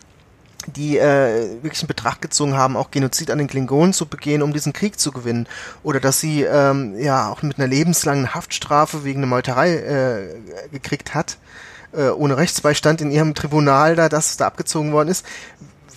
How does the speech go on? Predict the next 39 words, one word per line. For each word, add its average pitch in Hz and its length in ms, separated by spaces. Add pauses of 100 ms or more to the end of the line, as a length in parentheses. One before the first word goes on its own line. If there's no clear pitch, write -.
(120)
würde 151 140
ich - 80
jetzt - 160
für - 140
eine 147 180
Justiz 156 440
im 165 100
vierundzwanzig, 175 500
im 156 80
dreiundzwanzigsten 160 560
Jahrhundert 156 180
jetzt 131 140
auch - 60
ein 180 80
bisschen 151 180
krass - 240
finden. 120 280
Okay, 156 280
äh, 139 260
vielleicht, 123 420
äh, 110 40 (880)
muss 160 180
er 165 60
mal 139 80
ins 131 120
Gefängnis, 175 380
okay, 156 340 (380)
oder 127 400
unehrenhafte 151 640
Entlassung, 131 480
aber 131 240
so 131 100
lebenslang 143 720
irgendwie 131 560
in 110 120
den 127 100
Knast - 400
wegen 135 160
einer, 117 320